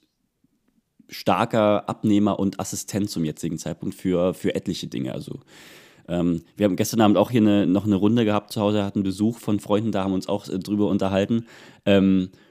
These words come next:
und da hat eine, ähm, hat Chat G P T mal einen, äh, Schlussmach-, eine Schlussmachnachricht, ähm, schreiben lassen, <laughs> hat die uns vorgelesen. Und, äh, selbst die war, war sehr menschlich und sehr,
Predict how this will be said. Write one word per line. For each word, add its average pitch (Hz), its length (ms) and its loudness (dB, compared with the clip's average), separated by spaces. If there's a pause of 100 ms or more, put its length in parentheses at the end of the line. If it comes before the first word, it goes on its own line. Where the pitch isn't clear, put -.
und 95 140 0
da 101 60 4
hat - 200 0
eine, 110 580 6
ähm, 101 320 4
hat - 280 -6
Chat 104 160 -4
G 107 120 -2
P 101 80 0
T 110 140 -2
mal 98 140 2
einen, 90 480 2
äh, 87 180 0
Schlussmach-, 92 640 -2
eine 90 120 -4
Schlussmachnachricht, 85 1040 -4
ähm, 82 300 -2
schreiben 82 400 -2
lassen, - 380 -2 (220)
<laughs> - 240 -14
hat 107 180 0
die 107 80 4
uns 92 140 2
vorgelesen. 110 640 0 (280)
Und, 92 260 -2
äh, 95 180 4
selbst 110 340 2
die 156 180 2
war, 90 420 2
war 92 160 2
sehr 113 240 0
menschlich 120 640 2
und 98 140 -4
sehr, 107 500 2